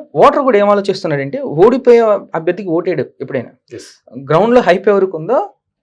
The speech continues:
Speaker 1: వాళ్ళకే ఓటేస్తాడు. అయితే ఇక్కడ నాలుగు ఉమ్మడి జిల్లాల్లో చూస్తే హైప్ ఎక్కువగా ప్రసన్న హరికి కనపడుతుంది.
Speaker 2: Hmm.
Speaker 1: So ఓటర్ కూడా తన బ్రెయిన్ ఏంటంటే, ఈ రెండు రోజులు ఏంటంటే కొంచెం ఫ్లక్చుయేట్ అవుతుంది.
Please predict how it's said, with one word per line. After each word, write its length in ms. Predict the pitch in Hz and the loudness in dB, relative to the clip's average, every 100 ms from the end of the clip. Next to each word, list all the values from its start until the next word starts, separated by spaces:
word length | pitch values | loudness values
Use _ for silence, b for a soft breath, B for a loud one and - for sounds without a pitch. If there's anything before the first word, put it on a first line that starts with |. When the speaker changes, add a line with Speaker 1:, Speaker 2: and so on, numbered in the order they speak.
| _ _ _ | _ _ _
Speaker 1:
వాళ్ళకే 300 | 165 175 190 | -2 0 0
ఓటేస్తాడు. 400 | 190 139 104 - 90 | -2 -4 -8 -14 -10
అయితే 160 | 180 | -4
ఇక్కడ 380 | 220 214 156 180 - _ _ _ 156 | -2 2 2 0 -8 _ _ _ -10
నాలుగు 440 | 151 165 247 254 | -2 2 2 2
ఉమ్మడి 360 | 269 220 208 214 | 0 0 0 -2
జిల్లాల్లో 460 | 196 190 185 180 175 | 0 0 0 0 -2
చూస్తే 380 | 151 - 165 294 254 | -6 -8 -8 -8 -2
హైప్ 220 | 208 240 | -2 0
ఎక్కువగా 420 | 214 196 185 226 | -2 -2 -2 -4
ప్రసన్న 340 | 302 196 208 208 | -6 -6 -2 -2
హరికి 200 | 185 190 | -2 -4
కనపడుతుంది. 500 | 156 - - - - _ _ 123 | -6 -6 -14 -20 -20 _ _ -20
Speaker 2:
Hmm. 140 | 113 - _ - | -20 -20 _ -4
Speaker 1:
So 40 | 185 180 | 2 4
ఓటర్ 180 | 233 240 | 4 2
కూడా 380 | 220 208 175 | 2 4 2
తన 180 | 208 190 | 0 -4
బ్రెయిన్ 280 | 165 160 196 | -4 -4 -4
ఏంటంటే, 300 | 170 160 214 | -4 -6 -6
ఈ 100 | 165 | -4
రెండు 220 | 156 180 | -4 0
రోజులు 200 | 202 190 | 0 0
ఏంటంటే 220 | 160 156 | -2 -4
కొంచెం 200 | - 185 | -8 -8
ఫ్లక్చుయేట్ 380 | 170 185 190 196 | -4 -4 0 -2
అవుతుంది. 200 | 117 - | -2 -10